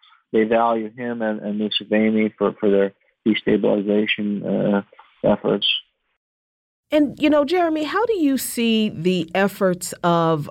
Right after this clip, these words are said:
Speaker 2: uh, the survivors of Kagame's regime and certainly,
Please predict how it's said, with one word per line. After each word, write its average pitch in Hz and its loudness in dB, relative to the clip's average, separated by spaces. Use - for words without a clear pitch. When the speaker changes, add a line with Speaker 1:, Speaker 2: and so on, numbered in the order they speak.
Speaker 2:
uh, 151 0
the 147 -2
survivors 165 0
of 156 -2
Kagame's 165 0
regime 165 0
and 160 0
certainly, 170 0